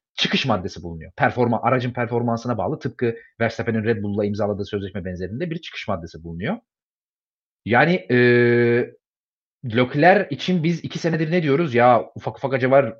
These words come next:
ben Ferrari'den yol alsam mı?" diye kafasında bir şeyler belirliyor mudur diye düşünüyorduk. E, belirmeye başlamış.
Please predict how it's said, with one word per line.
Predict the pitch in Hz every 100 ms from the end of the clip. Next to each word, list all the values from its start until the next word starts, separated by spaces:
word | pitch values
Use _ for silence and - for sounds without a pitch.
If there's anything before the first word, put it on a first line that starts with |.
| 104
ben | 110 117
Ferrari'den | 120 113 117 135
yol | 117 123
alsam | 123 135 131
mı?" | 123
diye | 123
kafasında | 113 113 127 123
bir |
şeyler | 117 127 120
belirliyor | 117 120 143
mudur | 131 110 98
diye | 107 101
düşünüyorduk. | - 123 143 156 233 _ _ _ _ _ _ -
E, | 95 87 101
belirmeye | 117 101 95 139
başlamış. | 123 107 87 - -